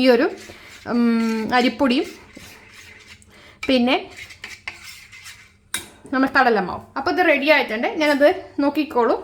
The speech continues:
ഞാനിപ്പോൾ ഒരു കയ്യിലേക്കാണ്, ആ, ചെയ്യാൻ പോകുന്നത്. ദേ. ഇങ്ങനെ നന്നായിട്ടൊന്ന് മസാജ് ചെയ്യണം, എന്നാൽ മാത്രമേ ഉള്ളൂ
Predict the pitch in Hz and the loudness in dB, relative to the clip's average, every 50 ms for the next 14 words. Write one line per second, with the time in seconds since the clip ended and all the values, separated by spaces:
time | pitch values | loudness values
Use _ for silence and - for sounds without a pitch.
0 | - - _ _ _ _ _ _ _ _ _ 311 320 320 339 330 339 339 339 349 | -10 -20 _ _ _ _ _ _ _ _ _ -2 0 0 0 0 0 0 0 2
1 | 339 370 330 302 294 302 311 302 302 277 269 302 381 - - - 233 233 233 233 | 4 4 2 2 2 0 -2 0 0 0 0 0 -2 -4 -6 -4 -2 0 0 0
2 | 233 - - 262 247 240 247 254 247 247 226 214 208 202 196 294 415 381 - - | 0 -2 -2 0 2 2 2 2 2 0 0 0 0 -2 -2 -2 -4 -6 -10 -18
3 | - _ - - - _ _ _ _ _ _ _ _ _ _ _ _ _ _ _ | -20 _ -20 -20 -20 _ _ _ _ _ _ _ _ _ _ _ _ _ _ _
4 | - - _ _ _ _ _ _ _ _ _ _ _ _ _ - - 196 190 _ | -20 -20 _ _ _ _ _ _ _ _ _ _ _ _ _ -20 -20 -20 -20 _
5 | _ _ _ _ _ _ - - - - _ _ _ _ _ _ _ _ _ _ | _ _ _ _ _ _ -20 -20 -20 -20 _ _ _ _ _ _ _ _ _ _
6 | _ _ _ _ - - - - - - _ _ _ - _ _ _ _ _ _ | _ _ _ _ -20 -20 -20 -20 -20 -20 _ _ _ -20 _ _ _ _ _ _
7 | _ _ _ _ - - _ _ - - - 294 311 339 339 381 370 339 311 311 | _ _ _ _ -20 -20 _ _ -20 -6 0 2 4 4 6 6 6 6 6 6
8 | 330 330 339 330 339 359 339 302 269 - - 277 269 277 277 - 359 349 277 247 | 4 4 4 4 4 4 4 4 2 2 2 2 2 2 2 0 2 2 4 4
9 | 247 302 381 - 277 277 277 277 285 294 277 294 294 302 311 330 330 285 233 254 | 2 2 2 2 2 2 4 4 2 2 2 2 2 2 2 4 2 2 2 2
10 | 392 | 0